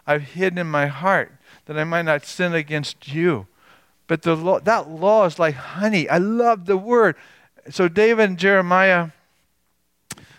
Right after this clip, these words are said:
they understood what Jesus would say later on,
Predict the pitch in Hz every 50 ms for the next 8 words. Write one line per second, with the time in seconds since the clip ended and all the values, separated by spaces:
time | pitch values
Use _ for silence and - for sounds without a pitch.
0 | _ _ - 165 190 208 214 208 190 175 160 147 - - - _ _ - 170 185
1 | 190 180 143 117 107 107 113 - _ _ _ _ _ _ - 143 143 139 131 151
2 | 156 160 156 - 160 139 - - 143 131 - - - 151 143 135 135 139 135 131
3 | 131 135 139 147 147 135 120 113 107